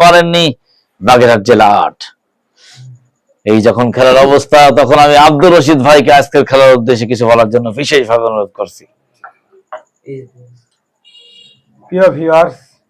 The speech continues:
Speaker 2: আপনারা তো দেখতেই পাচ্ছেন আজ একটা খুবই হাড্ডাহাড্ডি ম্যাচ হচ্ছে। আরিফ ভাই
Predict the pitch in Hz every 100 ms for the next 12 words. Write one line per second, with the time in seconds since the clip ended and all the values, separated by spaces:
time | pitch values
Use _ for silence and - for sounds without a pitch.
0 | _ _ _ 147 180 175 156 165 170 180
1 | 170 160 - 147 139 143 _ _ 151 156
2 | 160 156 151 - 156 156 151 151 _ _
3 | _ _ 135 147 160 147 147 143 139 151
4 | - 139 135 _ 104 101 _ _ _ _
5 | - - - _ 147 156 165 165